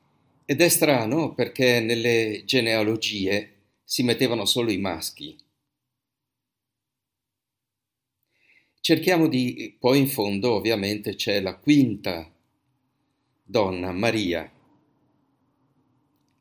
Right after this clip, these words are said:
sposa di Giuseppe, dalla quale nasce Gesù, chiamato Cristo.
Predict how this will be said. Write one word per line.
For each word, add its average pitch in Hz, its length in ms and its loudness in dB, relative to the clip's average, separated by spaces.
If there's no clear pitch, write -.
sposa 127 460 2
di 107 140 -2
Giuseppe, 101 720 -4
dalla 123 340 4
quale 127 260 4
nasce 117 380 0
Gesù, 101 480 -2
chiamato 110 480 -4
Cristo. - 560 -10